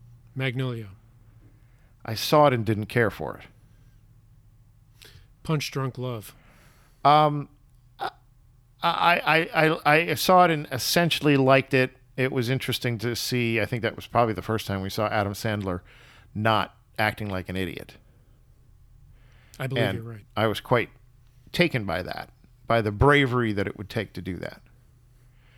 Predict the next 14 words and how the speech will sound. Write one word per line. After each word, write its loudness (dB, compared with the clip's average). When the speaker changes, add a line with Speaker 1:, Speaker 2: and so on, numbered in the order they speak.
Speaker 1:
There -2
Will -2
Be -4
Blood. -10
Speaker 2:
Seen 0
it. 0
I -2
think -6
it's -10
a -6
masterpiece. -8
Speaker 1:
The -8
Master. -10
Speaker 2:
Um, 4